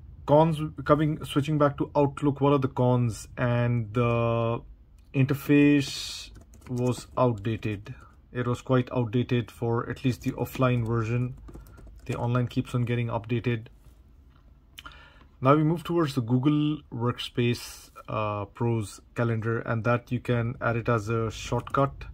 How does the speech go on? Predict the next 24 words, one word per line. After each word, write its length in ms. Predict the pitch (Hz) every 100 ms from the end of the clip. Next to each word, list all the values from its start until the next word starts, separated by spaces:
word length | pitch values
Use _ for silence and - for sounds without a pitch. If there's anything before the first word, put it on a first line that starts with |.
| - - - - - - -
on 160 | 120 113
Gmail, 580 | 104 123 127 135 135 135 - - - - - - - - - - - - - - 120
uh, 640 | 113 110 107 107 107 107 - - - - -
as 200 | 110 101
well 200 | 117 117
as 480 | 113 110 101 - - - - - - - - - -
it's, 400 | 113 - - 113
uh, 340 | 107 104 104
very 300 | 98 117 113
powerful 800 | - 120 127 123 135 131 127 131 - - - - - - - - - -
uh, 300 | 110 107 107
you 80 | 107
want 180 | 110 101
to 60 |
set 280 | 117 120 -
timings, 840 | 123 123 123 127 127 127 117 - -
uh, 200 | 113 110
meetings. 720 | 120 123 127 127 123 110 - -
It's, 200 | 113 -
it's, 440 | 135 131 131 120
it's, 240 | 127 -
it's 200 | 135 -
very 240 | 117 123 117
nice. 440 | 113 110 - -